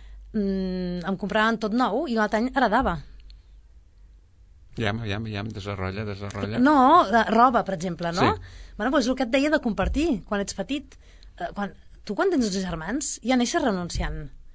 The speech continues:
Speaker 1: Perquè arribes tard i t'has quedat sense xocolata.
Speaker 2: Val.
Speaker 1: Clar.
Speaker 2: El valor de l'esforç,
Speaker 1: O, o perquè
Speaker 2: el
Speaker 1: de
Speaker 2: valor
Speaker 1: cop i volta veus que el teu germà ho necessita més i dius, «Vinga, va,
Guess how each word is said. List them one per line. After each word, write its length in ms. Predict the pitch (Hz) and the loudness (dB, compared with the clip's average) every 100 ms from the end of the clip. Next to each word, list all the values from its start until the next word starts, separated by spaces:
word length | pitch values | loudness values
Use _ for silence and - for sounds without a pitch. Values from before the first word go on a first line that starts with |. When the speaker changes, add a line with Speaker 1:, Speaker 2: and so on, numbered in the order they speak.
| - - | -20 0
Speaker 1:
Perquè 240 | 247 247 226 | 0 2 2
arribes 260 | 285 392 - | 2 0 2
tard 220 | 220 311 | 2 4
i 80 | 302 | 4
t'has 180 | 330 | 2
quedat 300 | - 294 339 | 6 6 6
sense 220 | 285 247 196 | 4 2 -2
xocolata. 560 | 185 180 175 165 160 - - - - - | -6 -4 2 4 4 2 -4 -10 -14 -10
Speaker 2:
Val. 280 | - 101 82 85 - - - - - - - - - - | 0 0 0 -6 -18 -20 -20 -20 -18 -18 -18 -16 -16 0
Speaker 1:
Clar. 460 | 277 359 330 185 - | 4 6 6 4 -2
Speaker 2:
El 120 | - 104 | -8 -2
valor 260 | 120 117 | 0 0
de 140 | 113 107 | 0 -2
l'esforç, 240 | 107 - | -4 6
Speaker 1:
O, 220 | 262 247 262 | 8 10 8
o 60 | 269 | 6
perquè 240 | 262 277 | 4 4
Speaker 2:
el 60 | 262 | 4
Speaker 1:
de 80 | |
Speaker 2:
valor 60 | 262 | 4
Speaker 1:
cop 100 | 294 | 4
i 80 | 320 | 6
volta 220 | 330 320 | 6 6
veus 140 | 311 - | 4 4
que 60 | 302 | 2
el 60 | |
teu 60 | 294 | 4
germà 260 | 294 285 294 | 4 6 6
ho 80 | 294 | 6
necessita 380 | 294 - 302 285 | 2 2 2 4
més 240 | 294 294 | 4 4
i 60 | 294 | 4
dius, 180 | 277 220 | 2 2
«Vinga, 220 | 285 277 277 | 0 6 8
va, 140 | 285 | 8